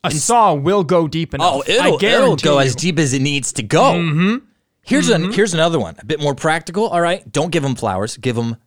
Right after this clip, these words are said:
Speaker 2: seeds.
Speaker 1: Ooh.
Speaker 2: On top of that, maybe a little fertilizer.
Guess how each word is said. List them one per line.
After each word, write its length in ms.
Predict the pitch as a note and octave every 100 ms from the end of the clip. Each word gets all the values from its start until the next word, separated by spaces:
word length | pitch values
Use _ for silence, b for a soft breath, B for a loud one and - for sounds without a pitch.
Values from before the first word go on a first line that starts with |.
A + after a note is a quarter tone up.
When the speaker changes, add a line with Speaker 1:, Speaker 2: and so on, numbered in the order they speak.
| _
Speaker 2:
seeds. 680 | - - D3+ A2+ D#2+ - - _ _ _ _ _
Speaker 1:
Ooh. 580 | D3+ C#3 C3+ C3+ B2+ B2
Speaker 2:
On 100 | B2
top 220 | - D#3+ C#3+
of 100 | B2
that, 360 | C#3+ F#3+ - _ _ -
maybe 260 | B2+ C3
a 80 | C3
little 220 | B2+ B2+
fertilizer. 600 | - C#3+ C#3+ D#3 D#3+ G#3